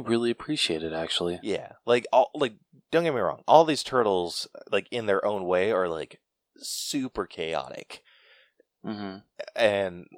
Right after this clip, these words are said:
Speaker 2: like, Leo, Leo being the least chaotic of them,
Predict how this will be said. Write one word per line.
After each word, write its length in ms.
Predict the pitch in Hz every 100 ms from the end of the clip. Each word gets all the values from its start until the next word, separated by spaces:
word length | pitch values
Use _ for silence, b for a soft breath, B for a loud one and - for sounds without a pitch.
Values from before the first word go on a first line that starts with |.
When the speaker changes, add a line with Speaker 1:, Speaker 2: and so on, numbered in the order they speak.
| -
Speaker 2:
like, 240 | 87 80
Leo, 540 | - 117 120 110 107 -
Leo 320 | 143 165 135
being 300 | 113 120 110
the 120 | 90
least 680 | 80 80 92 98 - - - -
chaotic 540 | - 101 92 95 95
of 140 | 98 95
them, 320 | 98 98